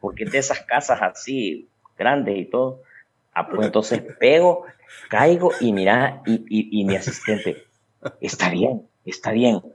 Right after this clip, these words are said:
Puya, pero no, no, no, no hacía el esfuerzo por recogerme, viejo, hasta que llegó uno de los, uno de los involucrados en la reunión, pero era de parte del cliente, vea.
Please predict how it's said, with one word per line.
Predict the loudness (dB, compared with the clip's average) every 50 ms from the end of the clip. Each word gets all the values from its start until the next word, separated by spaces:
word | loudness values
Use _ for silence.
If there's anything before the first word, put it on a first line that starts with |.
| _ _ _ _
Puya, | -2 2 2 2 4
pero | 4 4 6 6 4
no, | 2 2 2 4 4
no, | 4 2 0 -2 2 4 4 4 4 4
no, | 2 2 2
no | 4 4 2
hacía | 2 4 4 6 6 6
el | 6
esfuerzo | 4 2 2 4 4 4 4 2 -2 -2
por | 0 0 0
recogerme, | 0 0 -2 -2 0 2 4 4 4 4 4 2 0
viejo, | 0 -2 -4 -4 -4 -4 -2
hasta | -2 -2 -2 -2 -4 -2
que | -2 -4 -4
llegó | -2 -2 -4 -2 -2 0 0 2 2 2 2 0
uno | 0 -2 -2 0 0 2 2 0
de | 0
los, | 0 0 -2 -2 -2
uno | -2 -2 0 0
de | 0
los | -2 -2 -6 -8
involucrados | -8 -6 -4 -4 -4 -6 -6 -4 -2 0 0 0 -2
en | -2 -2
la | -2
reunión, | -2 -2 -2 -2 -2 -2 -2 -2 -2 -4 -4 -4
pero | -8 -8 -8
era | -8 -6 -6 -4 -4 -4 -6
de | -8 _ _ -2
parte | 0 0 0 -2 -4 -4 -4
del | -4 -4 -6
cliente, | -4 -2 0 0 0 -2 -4 -6 -8 -8
vea. | -8 -6 -8 -8